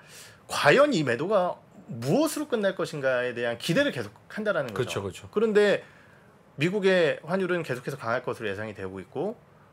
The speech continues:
Speaker 1: 뭐, 그렇다고 해서 우리나라가 그나마 버틸 수 있던 것이 이제 수출이지만은,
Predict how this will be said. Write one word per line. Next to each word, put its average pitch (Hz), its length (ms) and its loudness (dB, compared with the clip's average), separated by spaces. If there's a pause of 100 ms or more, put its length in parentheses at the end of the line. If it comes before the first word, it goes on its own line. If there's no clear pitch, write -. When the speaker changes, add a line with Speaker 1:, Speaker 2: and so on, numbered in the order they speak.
Speaker 1:
뭐, 131 260 0
그렇다고 160 380 0
해서 143 400 2
우리나라가 185 400 4
그나마 156 300 4
버틸 123 240 -4
수 - 100 -10
있던 123 200 -4
것이 113 220 -4
이제 98 140 -6
수출이지만은, 151 840 -2